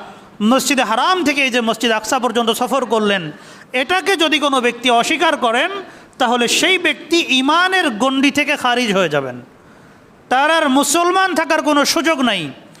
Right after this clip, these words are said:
কারণ এটা কোরআনে কারিম থেকে সুস্পষ্টভাবে প্রমাণিত হয়েছে।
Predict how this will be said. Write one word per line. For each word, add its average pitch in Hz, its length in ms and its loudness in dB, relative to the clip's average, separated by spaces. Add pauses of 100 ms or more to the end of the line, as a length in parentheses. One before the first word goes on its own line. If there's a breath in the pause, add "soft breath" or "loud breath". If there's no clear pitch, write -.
(580 loud breath)
কারণ 269 240 2
এটা 277 160 0
কোরআনে 311 360 2
কারিম 339 360 0
থেকে 302 240 0
সুস্পষ্টভাবে 320 840 0
প্রমাণিত 302 420 0
হয়েছে। 196 480 -2